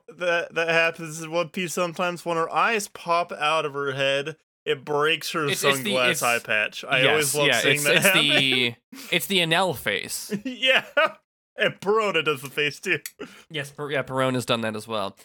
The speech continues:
Speaker 2: Um, saved for a couple moments, I guess.
Speaker 1: <laughs>
Speaker 2: That, that's very special face. Here's the question I wanna pose to you now.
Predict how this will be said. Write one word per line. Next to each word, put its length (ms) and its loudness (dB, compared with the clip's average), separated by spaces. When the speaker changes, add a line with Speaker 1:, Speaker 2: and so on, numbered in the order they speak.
Speaker 2:
Um, 340 -2
saved 320 -2
for 240 0
a 40 -2
couple 320 0
moments, 460 -2
I 100 -4
guess. 360 -8
Speaker 1:
<laughs> 180 -14
Speaker 2:
That, 220 -2
that's 260 -4
very 220 -2
special 360 -8
face. 340 -4
Here's 300 0
the 100 -2
question 400 0
I 140 4
wanna 240 2
pose 380 0
to 140 -4
you 300 0
now. 440 -6